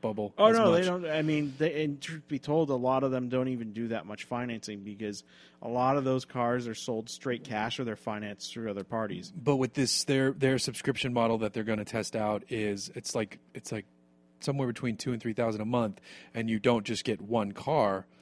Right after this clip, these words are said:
Speaker 2: You can
Speaker 1: You have
Speaker 2: swap
Speaker 1: access.
Speaker 2: out.
Speaker 1: You can swap out.
Speaker 2: Because Cadillac, I believe, was doing that for a little bit, too.
Speaker 1: They're, they're working on it.
Speaker 2: Yeah.
Speaker 1: It, it's like a New York-based concierge service, so it's, they're, they're still,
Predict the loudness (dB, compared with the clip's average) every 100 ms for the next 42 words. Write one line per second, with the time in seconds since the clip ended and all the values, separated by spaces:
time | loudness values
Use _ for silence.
0 | -14 -10 -8 0 4 8 8 6 2 0
1 | -4 0 0 0 -6 -10 4 6 6 2
2 | 4 6 6 4 0 0 0 -2 -4 -2
3 | -2 -4 -6 -6 -4 -4 -6 -4 2 6
4 | 8 6 2 -8 2 6 6 4 2 2
5 | -2 -2 -4 -8 -8 -2 0 0 -2 -2
6 | -2 -2 -2 -2 0 0 2 4 4 4
7 | 2 2 2 -2 -8 -6 -4 -2 0 2
8 | 2 0 -2 -4 -6 -8 -6 -8 -10 -12
9 | -8 -8 -2 -2 0 2 2